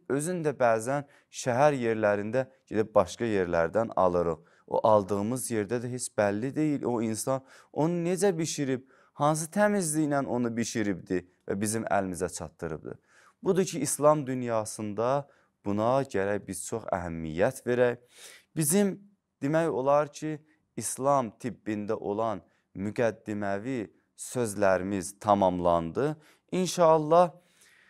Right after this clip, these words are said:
gələn söhbətlərimizdə artıq biraz təxəssüsü olaraq,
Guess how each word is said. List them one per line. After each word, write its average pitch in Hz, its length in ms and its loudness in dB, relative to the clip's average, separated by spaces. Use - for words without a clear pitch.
gələn 165 480 8
söhbətlərimizdə 120 1160 0
artıq 120 500 0
biraz 135 540 0
təxəssüsü 110 640 -8
olaraq, 117 680 0